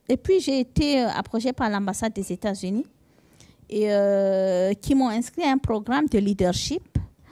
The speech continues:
Et, euh, et, comme ça, et, et j'ai donc été invitée aux États-Unis pour ce programme-là. C'est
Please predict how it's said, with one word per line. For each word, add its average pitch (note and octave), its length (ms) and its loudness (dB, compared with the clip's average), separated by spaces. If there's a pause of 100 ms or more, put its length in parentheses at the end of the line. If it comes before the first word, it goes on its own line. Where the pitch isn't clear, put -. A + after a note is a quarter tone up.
(400)
Et, G3+ 220 2
euh, F#3 540 0
et, G3 40 -2
comme A#3 200 -2
ça, - 180 -8
et, F3 320 0
et G3+ 40 2
j'ai C#4+ 140 2
donc C#4+ 160 0
été C4 220 0
invitée A#3+ 320 0
aux C#4 80 2
États-Unis A#3 560 0
pour B3 240 -2
ce - 120 0
programme-là. G3 760 -2
C'est F#3 320 -4